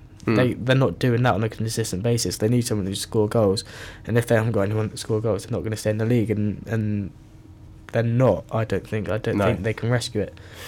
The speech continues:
Speaker 1: Uh, no, there certainly doesn't seem to be enough quality there. I mean, Remy Gard is still, he wasn't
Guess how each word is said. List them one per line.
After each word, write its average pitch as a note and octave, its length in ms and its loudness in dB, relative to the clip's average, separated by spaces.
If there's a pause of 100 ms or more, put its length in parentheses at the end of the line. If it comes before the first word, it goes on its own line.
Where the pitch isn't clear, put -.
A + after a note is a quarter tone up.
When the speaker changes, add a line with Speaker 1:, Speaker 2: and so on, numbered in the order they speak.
(220)
Speaker 1:
Uh, B2 140 8
no, B2+ 140 8
there G#2 80 6
certainly B2 240 4
doesn't A2+ 200 0
seem A2+ 300 4
to - 100 -6
be A2+ 100 4
enough A2 220 4
quality A2+ 380 4
there. F#2+ 140 2
I - 20 2
mean, G#2 160 4
Remy A#2+ 220 8
Gard G#2+ 320 6
is F#2+ 80 -2
still, G#2 420 2 (960)
he - 60 -2
wasn't F#2+ 180 -2